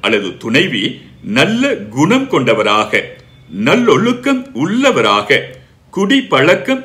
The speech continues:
இல்லாதவராக, போதை பொருட்களுக்கு அடிமை ஆகாதவராக, நல்ல வேலை உள்ளவராக அல்லது குடும்பத்தை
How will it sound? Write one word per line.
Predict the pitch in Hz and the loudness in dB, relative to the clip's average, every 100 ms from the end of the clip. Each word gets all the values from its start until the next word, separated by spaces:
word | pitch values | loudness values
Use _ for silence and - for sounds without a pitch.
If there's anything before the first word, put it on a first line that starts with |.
| - | -4
இல்லாதவராக, | 127 214 262 254 170 113 113 110 - 131 - - - - _ | -2 0 2 2 2 2 2 2 2 -2 -4 -18 -20 -20 _
போதை | 165 226 269 240 | 4 6 6 2
பொருட்களுக்கு | - 139 208 - 190 113 - 117 - | 2 0 0 2 2 2 -2 -6 -4
அடிமை | 120 247 - - 110 | -2 0 0 2 4
ஆகாதவராக, | 139 226 262 262 240 139 110 113 180 120 - - - _ _ - | 4 4 2 2 2 2 2 2 2 -2 -6 -20 -20 _ _ -4
நல்ல | 113 190 240 240 - - | -2 0 2 2 0 -2
வேலை | 113 180 269 269 | 2 4 4 2
உள்ளவராக | 135 120 110 113 107 107 160 120 - - | -2 -2 0 2 2 2 0 -2 -2 -14
அல்லது | - 107 151 269 - - - | -4 0 2 0 -6 -12 -2
குடும்பத்தை | 165 262 262 269 208 | 0 0 0 0 0